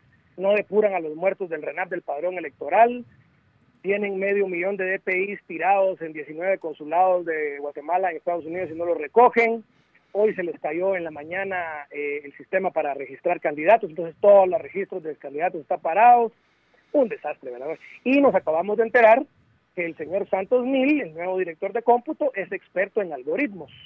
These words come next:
y da clases de algoritmos en la Mariano Galvez. Entonces, ¿cómo hizo el fraude de Smartmatic en Brasil? Con un algoritmo, ¿verdad, Jorge? Entonces, curiosamente, el señor director es un experto y catedrático de programación uno, programación dos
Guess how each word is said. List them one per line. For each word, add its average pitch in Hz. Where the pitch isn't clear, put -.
y 156
da 165
clases 185
de 165
algoritmos 196
en 143
la 131
Mariano 131
Galvez. 214
Entonces, 202
¿cómo 269
hizo 277
el 220
fraude 262
de 196
Smartmatic 220
en 202
Brasil? 302
Con 214
un 156
algoritmo, 156
¿verdad, 151
Jorge? 185
Entonces, 180
curiosamente, 285
el 196
señor 226
director 262
es 214
un 240
experto 269
y 190
catedrático 202
de 180
programación 160
uno, 254
programación 156
dos 302